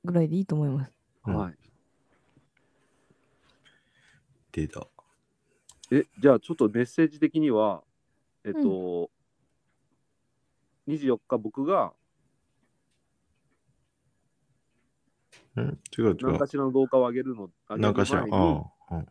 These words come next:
Speaker 1: うん。
Speaker 3: えー、で、全国酪農家の皆様、えー、いつも牛乳飲んで応援してくれている消費者さんに、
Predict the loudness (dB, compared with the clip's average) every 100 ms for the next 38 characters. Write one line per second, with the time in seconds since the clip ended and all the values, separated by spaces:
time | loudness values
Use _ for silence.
0 | -4 2 2 0 -6 -10 -12 -8 -2 0
1 | 0 -2 -2 -4 -4 -4 -4 -4 -2 -4
2 | -4 -8 -10 -14 _ _ _ _ _ -10
3 | -10 -8 -10 -12 -6 -6 2 6 6 6
4 | 4 2 2 2 2 2 2 2 0 -2
5 | 0 2 4 4 6 6 4 -6 -12 -12
6 | -16 -14 -4 -4